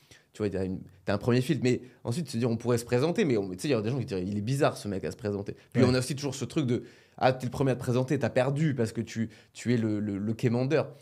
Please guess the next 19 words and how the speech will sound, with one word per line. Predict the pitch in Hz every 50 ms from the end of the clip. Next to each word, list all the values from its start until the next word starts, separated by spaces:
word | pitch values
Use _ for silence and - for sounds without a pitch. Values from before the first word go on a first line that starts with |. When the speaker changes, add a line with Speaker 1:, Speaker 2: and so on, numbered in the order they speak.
| - - -
Speaker 1:
Mais | 135 143
si | 139 139 - 226 220 175
un... | - - 104 131 127 127 117 - -
un | - 120 123
tiers | - - - 175 165 147 127
de | 117
confiance | 117 123 127 120 - 156 147 139 139 -
te | - 120
dit | 117 131 143
que | 123
vous | 107 110 110
devez | 113 127 113 120
le | 113 107
faire, | - - 208 240 196 135
bon, | 135 131
bah | 113 90 101
là | 123 151 185 214 - - - _
arrive | - - 107 113 135 143 127 107
le | 110 104 101